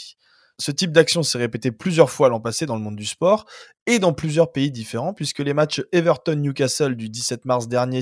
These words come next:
P S G-O M du seize octobre et Francfort-Fribourg du dix avril ont tous été interrompus par des faits de ce type. Mais le monde du sport n'est évidemment pas le seul domaine touché par ce type d'action coup de poing. On a aussi beaucoup entendu parler de ces soi-disant sabotages de tableaux de Van Gogh ou de Monet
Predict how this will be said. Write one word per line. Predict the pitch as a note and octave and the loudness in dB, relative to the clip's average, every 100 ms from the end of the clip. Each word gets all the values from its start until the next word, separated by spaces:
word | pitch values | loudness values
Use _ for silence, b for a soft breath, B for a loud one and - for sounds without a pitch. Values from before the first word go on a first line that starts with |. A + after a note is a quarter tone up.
| - - B B B | -6 -10 B B B
P | E3 | 6
S | E3+ C3+ | 6 6
G-O | E3+ E3 E3+ | 4 6 4
M | D#3 | 4
du | A#2 | 0
seize | C#3+ C3 | -2 -2
octobre | C3 - D3 G#2+ | -4 0 0 0
et | A2+ | -6
Francfort-Fribourg | - E3+ - E3+ - D#3 D3 D3+ | 0 0 4 2 2 -4 2 2
du | B2 | 2
dix | A#2 C3 B2 | -4 0 0
avril | D3 G3+ | 0 -4
ont | C3+ | -6
tous | A3+ A3 | -6 -6
été | D3 E3 C#3+ | -6 -6 -6
interrompus | B2+ B2+ B2+ G3 | -8 -8 -8 -4
par | C3+ A#2 | -2 -2
des | A#2 | -4
faits | F3 | -6
de | D3 | -6
ce | - | -8
type. | A2 - - - B B B B B B - | -12 -14 -20 -18 B B B B B B 2
Mais | A3+ | 6
le | B3 | 6
monde | E3+ D3+ | 6 4
du | C3+ | 2
sport | C3 A#3+ G#3+ | 2 2 2
n'est | B2+ | 0
évidemment | B2+ A#2+ B2 B2+ | -4 -4 -4 0
pas | G#3 | 0
le | D#3+ | 0
seul | A#2+ - F#3 | -2 -2 -2
domaine | C#3+ C#3 D#3+ | -4 -4 -4
touché | - A2 - E3+ | -6 -6 -4 -4
par | B2 | -4
ce | A#2 | -8
type | - D3+ | -10 -6
d'action | B2+ - F3 | -6 -6 -10
coup | - | -12
de | B2 | -14
poing. | - G2 - | -12 -12 -12
On | A2 | -8
a | A2 | -4
aussi | A2+ - B2+ | -4 -6 -8
beaucoup | A2+ E3 F#3 F3 | -6 -6 -6 -6
entendu | A#2+ B2+ D#3 | -4 -4 -4
parler | A2+ C3 | -4 -4
de | D3 | -6
ces | - A2 | -8 -8
soi-disant | - - E3 C3+ A2 B2 | -6 0 0 0 -6 -6
sabotages | D3 A#2 G#2+ G#2 A2+ B2+ | -8 -8 -8 -6 -4 -4
de | A2 | -8
tableaux | G#2+ G#2 G#2+ C3 | -6 -4 -4 -4
de | G#2+ | -6
Van | A2 A2 | -6 -4
Gogh | A2 B2+ | -2 -2
ou | A2 | -4
de | G#2 | -4
Monet | G#2+ G#2+ D3+ | -4 -2 -4